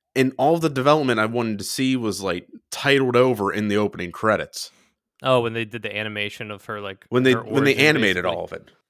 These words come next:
Speaker 1: Like, I re-, I, I almost wanted a whole episode of that.
Speaker 2: Yeah. Go-, going back to the Battle of New York stuff, though, I think,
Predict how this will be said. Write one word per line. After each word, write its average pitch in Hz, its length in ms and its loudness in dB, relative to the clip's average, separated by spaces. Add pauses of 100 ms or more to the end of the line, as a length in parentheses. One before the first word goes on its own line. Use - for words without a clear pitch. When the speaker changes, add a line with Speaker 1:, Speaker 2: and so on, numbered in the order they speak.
(380)
Speaker 1:
Like, 113 160 -4
I 123 60 2
re-, 147 360 0
I, - 220 -8
I 139 160 4
almost 165 240 0
wanted 131 240 2
a 104 60 0
whole 113 160 0
episode 113 360 -2
of 85 120 -8
that. 101 340 -4 (260)
Speaker 2:
Yeah. 123 360 -6 (240)
Go-, 202 220 0 (100)
going 214 240 -8
back 170 220 -4
to 139 80 -10
the 135 80 -4
Battle 127 320 -2
of 113 60 -6
New 117 120 -6
York 113 300 -6
stuff, - 340 -12
though, 113 200 -8
I 123 160 -6
think, 127 320 -12